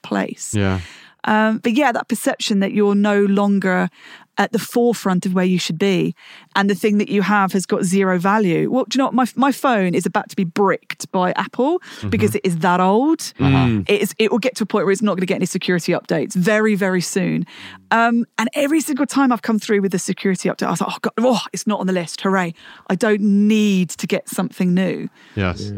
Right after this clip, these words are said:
Speaker 1: Because it suits the purpose that I have.
Speaker 2: Right.
Speaker 3: Yeah.
Speaker 1: It's
Speaker 2: And it
Speaker 1: not, it's not a fashion item. It's a tool, like you
Speaker 3: Yeah.
Speaker 1: say.
Speaker 2: Yes. And it
Speaker 3: It
Speaker 2: doesn't mean that we never get a new one,
Speaker 3: Yeah.
Speaker 2: right? It just
Speaker 3: Yeah.
Speaker 2: means that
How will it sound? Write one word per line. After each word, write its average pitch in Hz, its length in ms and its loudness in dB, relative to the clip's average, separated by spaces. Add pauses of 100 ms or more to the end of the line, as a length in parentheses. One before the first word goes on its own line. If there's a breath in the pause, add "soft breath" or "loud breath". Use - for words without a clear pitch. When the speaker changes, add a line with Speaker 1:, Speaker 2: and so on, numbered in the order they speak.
Speaker 1:
Because - 280 -2
it 370 120 -4
suits - 320 -2
the 294 80 -6
purpose 240 400 -2
that - 80 -6
I 247 80 0
have. 226 480 -2 (200)
Speaker 2:
Right. 110 360 2
Speaker 3:
Yeah. 80 260 -2
Speaker 1:
It's 156 140 4
Speaker 2:
And 185 60 2
it - 20 2
Speaker 1:
not, 269 240 0
it's 240 160 -2
not 269 160 0
a - 20 0
fashion 269 460 0
item. 175 560 -2
It's - 180 -4
a 196 60 -2
tool, 247 400 0
like - 140 -2
you 101 80 4
Speaker 3:
Yeah. 101 120 2
Speaker 1:
say. 95 80 0
Speaker 2:
Yes. 135 480 0 (100)
And 156 80 4
it 147 40 6
Speaker 3:
It - 80 6
Speaker 2:
doesn't 185 180 4
mean 185 140 4
that 165 100 2
we 156 100 4
never 131 520 4
get 117 180 2
a 107 60 2
new 104 260 4
one, 92 460 0
Speaker 3:
Yeah. 82 100 -2
Speaker 2:
right? 117 320 2
It 131 140 -2
just 143 160 2
Speaker 3:
Yeah. 156 60 0
Speaker 2:
means 143 320 2
that 120 320 2